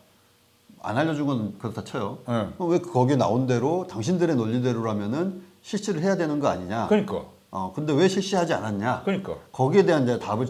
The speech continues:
Speaker 1: 더, 그게 더 중요한 거죠.
Speaker 2: 그치. 사실상 하기 싫은 거잖아요, 그러니까. 되게 냉정하게 말하면. 그리고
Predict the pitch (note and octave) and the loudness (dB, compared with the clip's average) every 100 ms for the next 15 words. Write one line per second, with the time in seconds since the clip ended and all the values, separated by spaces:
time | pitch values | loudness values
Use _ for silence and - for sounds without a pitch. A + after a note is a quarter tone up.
0 | - - D3 E3+ D3+ G#3 C3 A#2+ A#2 F2+ | -6 2 2 4 2 4 2 0 -2 -2
1 | E2 - D3 B2+ G#2+ E2+ _ _ _ F3 | -8 -14 -14 -12 -14 -14 _ _ _ -6
2 | F3+ D4 C4+ C#4+ A#3 C#4+ - D#4+ F4 D#4+ | -4 -4 0 0 2 -2 -2 -2 0 2
3 | G3 C3+ A#2 G#2 F#2 F#2 F#2+ F#2+ A#2+ F#2 | 2 2 -2 -4 -6 -6 -6 -4 -4 -4
4 | A2 C3+ B2 G#2 F2+ F#2 F#2 F#2+ D#3 | -4 -2 -2 -4 -6 -8 -6 2 2